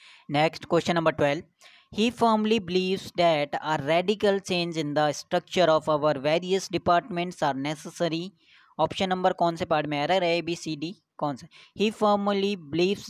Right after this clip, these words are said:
that a radical change in the structure of our various department are necessarily, necessary।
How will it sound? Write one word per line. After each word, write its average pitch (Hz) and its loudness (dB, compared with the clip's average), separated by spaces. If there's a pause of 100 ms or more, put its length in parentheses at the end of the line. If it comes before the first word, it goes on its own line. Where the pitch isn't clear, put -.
that 143 0
a 156 -2
radical 196 2
change 202 -4
in 175 -8
the 180 2
structure 175 -2
of 156 0
our 147 0
various 165 -2
department 160 -2
are 143 0
necessarily, 156 -6 (540)
necessary। 170 -2